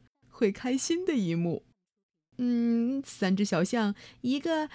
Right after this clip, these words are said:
用鼻子在喂自己吃麦片，这边儿，老大正在自己吃鸡蛋。呃，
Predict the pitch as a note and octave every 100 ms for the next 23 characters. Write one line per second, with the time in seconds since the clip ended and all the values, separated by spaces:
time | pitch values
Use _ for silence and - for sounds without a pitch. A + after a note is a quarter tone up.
0 | - F3+ E3 D3+ D3 C#3 F3 G#3+ G#3+ -
1 | G3+ D3+ A#2+ D3+ E3+ D3+ - - E3+ -
2 | A3+ A#3 G#3 - B3 F#3 - _ _ _
3 | _ _ D#4+ A3+ E3 C#3+ F3+ - - -
4 | - A3 A3+ C#4+ C4+ B3+ B3 C4+ B3 A#3
5 | A#3+ D3+ D3+ - G3+ B3+ D#4 G3 - _
6 | _ _ B3+ -